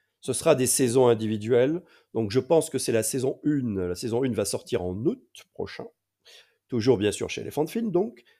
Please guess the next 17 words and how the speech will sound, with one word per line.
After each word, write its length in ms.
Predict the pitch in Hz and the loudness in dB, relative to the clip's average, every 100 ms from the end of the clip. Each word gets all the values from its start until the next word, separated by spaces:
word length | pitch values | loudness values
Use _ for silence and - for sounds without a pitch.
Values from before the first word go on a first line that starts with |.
| _ _ _ _ _ _ _ _ _ _ _ _ _ _ _ _ _ _ _ _ _ _ _ | _ _ _ _ _ _ _ _ _ _ _ _ _ _ _ _ _ _ _ _ _ _ _
Attention, 400 | 175 - 120 - - - _ _ _ _ _ - | 0 2 -2 -6 -12 -20 _ _ _ _ _ -4
révélation. 440 | 123 117 98 - - _ _ _ _ _ - - | 0 2 2 -2 -12 _ _ _ _ _ -20 -16
<laughs> 80 | 104 _ _ - - - - - - _ _ _ _ _ _ _ _ _ _ _ _ _ _ _ _ _ _ _ _ _ _ | -18 _ _ -16 -14 -14 -18 -20 -20 _ _ _ _ _ _ _ _ _ _ _ _ _ _ _ _ _ _ _ _ _ _
Riptide. 720 | - 226 220 226 196 104 90 - _ _ _ _ _ _ _ _ _ | 4 4 8 4 4 0 -10 -20 _ _ _ _ _ _ _ _ _
Oui, 360 | 175 190 - _ _ | 6 6 4 _ _
vous 80 | - | -6
avez 80 | 107 | 0
bien 120 | 123 | 4
entendu. 320 | 151 - 92 - _ _ _ _ | 4 4 -6 -10 _ _ _ _
Riptide 760 | - 180 - 151 143 165 165 190 - | 2 2 4 4 4 4 -2 -6 -12
va 340 | 90 123 135 - | 0 4 4 2
être 200 | 131 - - | -2 -2 2
édité 420 | - 135 139 139 | 2 2 0 2
en 100 | 104 | 2
D 220 | 98 156 | 4 4
V 80 | 143 | 4
D 280 | 107 95 | 2 -4